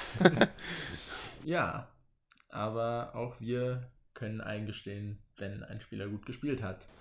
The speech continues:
Speaker 1: Mhm.
Speaker 2: Ja, das war's ja dann schon mit dem Spieler der Woche.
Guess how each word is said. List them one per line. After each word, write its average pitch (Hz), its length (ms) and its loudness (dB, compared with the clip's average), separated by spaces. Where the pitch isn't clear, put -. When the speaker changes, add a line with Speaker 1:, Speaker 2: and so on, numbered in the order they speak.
Speaker 1:
Mhm. 98 380 -2
Speaker 2:
Ja, 117 220 -2
das - 240 -10
war's 135 240 -2
ja 139 100 -2
dann 101 180 -6
schon 104 180 -6
mit 101 100 -6
dem 104 120 -8
Spieler 104 300 -4
der 101 140 -4
Woche. 107 360 -6